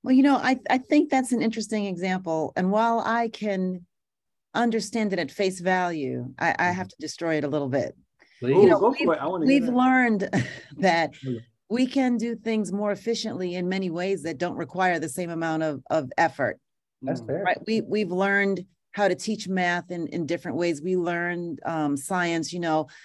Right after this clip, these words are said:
Speaker 1: we used to have cadavers in many of our health-related programs. And now we really know that we can use technology
Speaker 3: Yeah.
Speaker 1: and we could actually do more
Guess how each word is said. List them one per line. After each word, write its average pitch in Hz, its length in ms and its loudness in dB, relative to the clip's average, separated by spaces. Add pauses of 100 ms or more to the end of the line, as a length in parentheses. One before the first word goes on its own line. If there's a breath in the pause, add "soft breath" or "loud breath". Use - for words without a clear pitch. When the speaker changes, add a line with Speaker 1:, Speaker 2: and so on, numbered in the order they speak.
(260 soft breath)
Speaker 1:
we 208 160 0
used 196 300 -2
to 185 60 -2
have 170 460 -2
cadavers 165 760 0 (360)
in 175 320 -2 (340)
many 190 300 0
of 175 120 -2
our 156 420 0
health-related 165 680 -4
programs. 156 600 -2
And 156 280 -2
now 196 280 0
we 240 160 0
really 233 360 2
know 214 400 0
that 156 160 -4
we 175 140 -4
can 185 240 -6
use 175 200 -4
technology 165 880 -2 (300 soft breath)
Speaker 3:
Yeah. - 100 -8
Speaker 1:
and 180 80 0
we 208 120 2
could - 140 -2
actually 170 500 0
do 180 200 0
more 175 520 -2